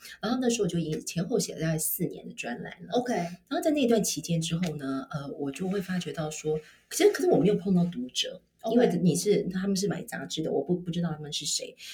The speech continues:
Speaker 1: 可是偶尔碰到几个是我认识的朋友，他们有看到内容，他就说：“哎，我觉得你写得好有趣哦。”
Speaker 2: 嗯哼。
Speaker 1: 他说：“我，我，我自己在这个产业，我都不知道有这些事情。”所以我那时候才突然意识到说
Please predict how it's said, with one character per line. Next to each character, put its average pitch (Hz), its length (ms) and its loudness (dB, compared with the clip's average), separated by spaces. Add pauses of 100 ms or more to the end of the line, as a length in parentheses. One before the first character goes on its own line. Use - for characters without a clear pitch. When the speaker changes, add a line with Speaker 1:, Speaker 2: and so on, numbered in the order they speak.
Speaker 1:
可 - 100 2
是 - 80 8
偶 226 240 6
尔 - 120 2
碰 170 240 -2
到 160 160 -2
几 - 300 -8
个 - 240 -8
是 - 160 -8
我 - 160 -6
认 226 160 4
识 - 160 -4
的 151 160 -8
朋 120 180 -14
友， - 240 -6 (280)
他 196 100 -6
们 208 80 2
有 - 100 2
看 170 220 -2
到 151 200 -4
内 156 180 -2
容， - 180 -8
他 190 100 -4
就 208 120 -4
说 208 340 -8 (400)
：“哎， 294 120 0
我 220 60 8
觉 - 100 4
得 214 60 2
你 240 80 8
写 208 180 2
得 156 60 -2
好 156 140 -4
有 175 180 0
趣 - 300 -2
哦。” - 340 -6
Speaker 2:
嗯 247 120 -4
哼。 190 320 -4
Speaker 1:
他 247 100 -4
说 294 180 -2
：“我， - 120 -2 (120)
我， - 180 -8
我 160 140 2
自 - 200 -4
己 139 160 0
在 190 160 -2
这 180 140 -4
个 160 80 0
产 135 240 -6
业， 170 100 2
我 - 100 0
都 160 100 -4
不 175 120 -4
知 170 160 -2
道 170 160 0
有 139 100 -2
这 147 120 -8
些 143 160 -10
事 - 180 -8
情。” - 320 -10 (320)
所 330 140 -4
以 - 20 0
我 226 80 2
那 247 100 2
时 - 80 -2
候 220 60 -2
才 175 140 4
突 190 180 -2
然 160 220 0
意 190 80 -2
识 175 180 -2
到 165 160 -2
说 160 240 -4